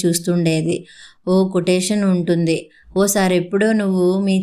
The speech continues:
చిన్ననాటి స్నేహితులతో ఆడుకోవడానికి వెళ్ళుంటావు, కానీ అదే ఆఖరిసారి అని మీలో ఎవ్వరికీ తెలుసుండదు" అని. నా బాల్యం అనే గోల్డెన్ ఏజ్ ఎప్పుడు ముగిసిందో కరెక్ట్గా గుర్తులేదు.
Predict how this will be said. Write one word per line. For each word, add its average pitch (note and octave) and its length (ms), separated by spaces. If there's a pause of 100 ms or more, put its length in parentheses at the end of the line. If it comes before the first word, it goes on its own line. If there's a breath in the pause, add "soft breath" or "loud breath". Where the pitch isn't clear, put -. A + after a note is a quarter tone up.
చిన్ననాటి F#3+ 420
స్నేహితులతో F#3 720
ఆడుకోవడానికి F3+ 920
వెళ్ళుంటావు, E3+ 720 (360 loud breath)
కానీ F#3+ 220
అదే E3+ 340
ఆఖరిసారి F#3 720
అని E3+ 340
మీలో F3 300
ఎవ్వరికీ E3+ 600
తెలుసుండదు" F3 760 (400 loud breath)
అని. E3 460
నా F3+ 220
బాల్యం F3 560
అనే F3+ 540
గోల్డెన్ F3+ 380
ఏజ్ F3 440 (100)
ఎప్పుడు F3+ 400
ముగిసిందో F3 800 (400 loud breath)
కరెక్ట్గా F3 500
గుర్తులేదు. E3+ 720